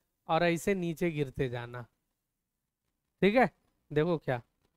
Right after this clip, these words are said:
यहाँ समझना, थोड़ा बड़ा करते हैं इसको। देखो यहाँ पर ऐसे आगे बढ़ते जाना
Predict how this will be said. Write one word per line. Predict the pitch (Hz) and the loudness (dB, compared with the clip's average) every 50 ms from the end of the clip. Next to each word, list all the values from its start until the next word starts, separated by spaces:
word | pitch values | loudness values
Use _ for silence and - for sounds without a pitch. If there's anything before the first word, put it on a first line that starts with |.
| _ _ _ _ _ _ _ _ _ _ _ _ _ _ _ - | _ _ _ _ _ _ _ _ _ _ _ _ _ _ _ -6
यहाँ | 147 147 156 143 | -4 -4 -4 -4
समझना, | - 143 135 135 131 127 123 | -6 -8 -10 -8 -8 -10 -12
थोड़ा | 117 _ _ _ _ - 147 135 127 | -14 _ _ _ _ -10 -10 -8 -6
बड़ा | 127 139 143 143 | -4 -4 -4 -4
करते | - - 131 123 - 151 | -6 -8 -14 -12 -10 -10
हैं | 131 127 | -10 -10
इसको। | 117 - _ _ _ _ _ _ _ _ _ _ _ _ _ _ _ _ _ _ _ _ _ _ _ _ _ _ _ _ _ _ _ _ _ _ _ _ _ _ _ _ _ _ _ _ _ _ _ _ _ _ _ _ _ _ _ _ _ _ _ _ _ _ _ _ _ _ _ _ _ _ _ _ - 156 | -12 -14 _ _ _ _ _ _ _ _ _ _ _ _ _ _ _ _ _ _ _ _ _ _ _ _ _ _ _ _ _ _ _ _ _ _ _ _ _ _ _ _ _ _ _ _ _ _ _ _ _ _ _ _ _ _ _ _ _ _ _ _ _ _ _ _ _ _ _ _ _ _ _ _ 0 0
देखो | 165 160 185 170 | 2 2 2 0
यहाँ | 151 135 123 | -2 -2 -6
पर | - 135 113 - _ _ _ _ _ _ _ _ _ _ _ _ _ _ _ _ _ _ _ _ _ _ _ _ _ _ _ - - | -10 -14 -16 -18 _ _ _ _ _ _ _ _ _ _ _ _ _ _ _ _ _ _ _ _ _ _ _ _ _ _ _ 0 4
ऐसे | 180 185 196 202 180 - 277 277 269 | 4 6 6 4 2 2 2 2 2
आगे | - 175 170 165 165 175 208 220 | 4 4 2 4 6 6 6 6
बढ़ते | 220 226 220 - - 247 226 | 6 4 2 4 2 2 4
जाना | 233 240 240 240 254 269 | 4 4 4 4 4 2